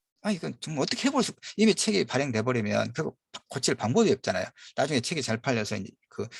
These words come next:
이세 인쇄할 때는 이제 바-, 바-, 그 바로잡을 수 있지만, 어, 이게 또, 이게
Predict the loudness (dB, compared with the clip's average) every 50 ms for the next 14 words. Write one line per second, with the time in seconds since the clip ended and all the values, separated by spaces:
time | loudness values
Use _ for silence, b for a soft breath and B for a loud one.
0 | B B -4 -2 0 2 2 2 2 2 2 4 4 2 2 2 0 -2 -2 -2
1 | -4 -8 -8 -8 -10 -10 -10 _ _ _ _ -12 -12 -12 -12 _ _ -10 -8 -6
2 | -6 -6 -6 -4 -2 0 2 0 0 0 -4 -6 -6 -6 -6 -4 -2 0 2 2
3 | 2 2 -2 B B B B B B B B B B B -6 -6 -6 -6 -10 _
4 | _ _ _ -4 -2 0 0 0 -2 -6 _ _ _ _ _ _ _ -4 -4 -4
5 | -4 -4 -4 -2 -2 -2 -4